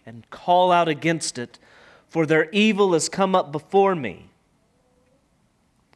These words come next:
But Jonah rose to flee to Tarshish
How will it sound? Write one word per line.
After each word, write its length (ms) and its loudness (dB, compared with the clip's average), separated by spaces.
But 140 -12
Jonah 340 0
rose 680 0
to 120 -6
flee 720 -2
to 100 -14
Tarshish 800 -4